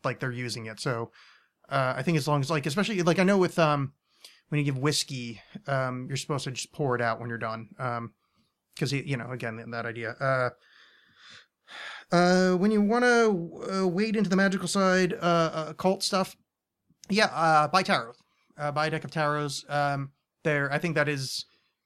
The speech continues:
the absolute first and easiest step to get into things. Uh, they are chock full of symbolism and just the, the, the depths of meaning you can get from, you know, they, they refer to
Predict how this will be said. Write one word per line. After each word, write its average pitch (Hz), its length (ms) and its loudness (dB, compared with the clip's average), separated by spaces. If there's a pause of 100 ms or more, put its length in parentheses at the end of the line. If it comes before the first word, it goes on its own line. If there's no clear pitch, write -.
(140)
the 151 220 -4
absolute 160 420 -2
first 156 440 -6
and 156 120 -4
easiest 143 360 -4
step 139 180 -6
to 151 60 -8
get 139 160 -6
into 135 160 -6
things. 131 520 -6
Uh, 147 240 -2 (140)
they 151 220 -2
are 147 380 2 (1080)
chock - 640 0
full 151 580 0
of 139 460 0
symbolism 143 800 -2
and 139 640 -4
just 151 240 -4 (640)
the, 185 220 4
the, 175 240 2
the 160 180 -2
depths 170 340 -2
of 170 80 -2
meaning 156 260 0
you 139 120 0
can 143 160 -2
get 139 160 0
from, 135 280 -2
you 139 100 -2
know, 131 200 -2
they, 139 140 -8
they 143 120 -4
refer 139 260 -2
to 135 200 -2